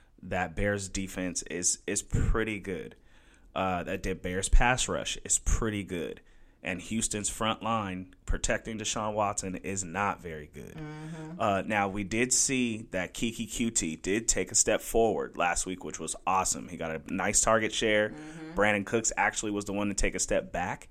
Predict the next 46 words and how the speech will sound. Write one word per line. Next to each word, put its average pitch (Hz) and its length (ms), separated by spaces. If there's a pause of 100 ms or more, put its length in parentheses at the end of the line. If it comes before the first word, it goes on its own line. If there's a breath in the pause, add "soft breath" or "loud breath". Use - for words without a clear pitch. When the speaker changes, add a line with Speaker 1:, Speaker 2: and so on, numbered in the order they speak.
(140)
Speaker 2:
Yeah, - 160
that's - 220
Speaker 1:
in 123 80
Speaker 2:
what 120 80
Speaker 1:
that, 127 140
Speaker 2:
he's - 80
Speaker 1:
in 120 200
Speaker 2:
hurt. 127 120
Speaker 1:
that - 80
offense. 135 580 (180)
Um, 98 400 (1000)
so, 113 520
Speaker 2:
Brandon - 300
Speaker 1:
eh, - 40 (120)
Speaker 2:
Cooks 165 280
limited 151 480
today 143 280
with 147 220
a 147 40
knee, 151 420
with 165 180
a 156 140
neck 165 420 (120)
and 185 360
toe 147 280
injury. 139 460 (320 soft breath)
Q 196 220
T 185 320 (100)
apparently 160 480
stepped 160 320
up 156 120
a 151 40
little 151 220
too - 220
much 190 260
last - 300
week 151 320 (100)
because 143 280
he 240 160
was 185 180
limited 151 340
today 147 240
with 147 200
a 143 40
knee 139 300
injury. - 300